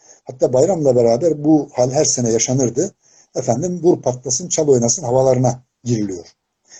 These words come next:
İşte bu noktada dikkatli olmak lazım. Evet, yola çıktık. Ramazan ayıyla inşallah yoğun bir takva mevsimi, Kur'an ayı,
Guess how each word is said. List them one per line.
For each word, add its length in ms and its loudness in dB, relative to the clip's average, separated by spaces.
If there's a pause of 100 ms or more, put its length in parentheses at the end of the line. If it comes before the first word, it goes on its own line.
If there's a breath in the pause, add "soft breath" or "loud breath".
İşte 220 -12
bu 60 0
noktada 380 -2
dikkatli 380 -4
olmak 300 0
lazım. 360 -6 (720 soft breath)
Evet, 260 2
yola 240 2
çıktık. 460 -6 (380)
Ramazan 300 -4
ayıyla 500 2 (480 loud breath)
inşallah 400 0
yoğun 320 2
bir 240 -6 (560 soft breath)
takva 460 0
mevsimi, 540 -6 (540)
Kur'an 280 0
ayı, 360 -4